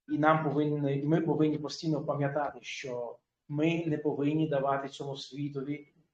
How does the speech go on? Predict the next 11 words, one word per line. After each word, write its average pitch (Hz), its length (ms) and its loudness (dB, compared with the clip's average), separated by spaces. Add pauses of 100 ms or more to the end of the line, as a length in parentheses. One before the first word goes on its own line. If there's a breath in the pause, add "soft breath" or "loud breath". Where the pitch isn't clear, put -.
(760)
навіть, 143 640 -6
е, 127 720 -2 (340)
навіть 135 280 -6
згадки 156 380 0
про 131 180 -8
те, 127 400 -4 (160)
е, 147 40 -14 (280)
навіть, 143 440 -2
навіть 139 400 -4 (420)
повода, 135 600 2 (640)
е, 123 360 -12